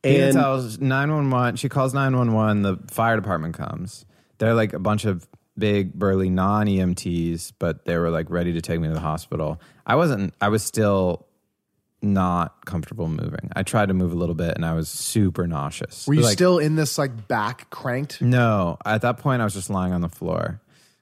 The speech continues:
Speaker 1: Um, so I was just really nauseous. I couldn't move. Like, ev-, if I moved, I felt like I was gonna throw up. So I was like, "I just need to lie down." Um, they came and helped me break the fever by, like, giving me some cold towels.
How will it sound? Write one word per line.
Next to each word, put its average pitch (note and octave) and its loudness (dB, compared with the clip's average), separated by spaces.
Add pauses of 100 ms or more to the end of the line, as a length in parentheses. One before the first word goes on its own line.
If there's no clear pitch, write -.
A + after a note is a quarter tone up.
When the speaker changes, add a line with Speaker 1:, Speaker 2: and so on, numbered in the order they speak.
(140)
Speaker 1:
Um, F#2+ 2
so A#2 2
I F#2+ 2
was A2+ 2
just G#2 -6
really F#2 2
nauseous. E2+ -2
I F2 -4
couldn't F2 -2 (360)
move. D#2+ 0
Like, G2 0
ev-, G2 -2 (200)
if A2 0
I G#2 4
moved, G2 2
I F2 0
felt E2 -6
like E2+ -6
I E2+ -2
was E2+ -4
gonna E2+ -6
throw D#2 -4
up. - -8
So E2 -4
I - -2
was D#2+ -4
like, D#2 -8
"I G#2+ 0
just G#2+ -2
need A2 2
to F2+ 0
lie E2+ 0
down." D2+ -4 (600)
Um, F2 2
they A2 2
came A#2+ 2
and G#2+ 4
helped F#2 2
me F2 2
break F2 -2
the F2 -8
fever E2 -2
by, D2+ -4
like, C#2+ -6 (520)
giving F2+ 0
me E2+ 0
some F2 -6
cold D#2+ -4
towels. D2+ -4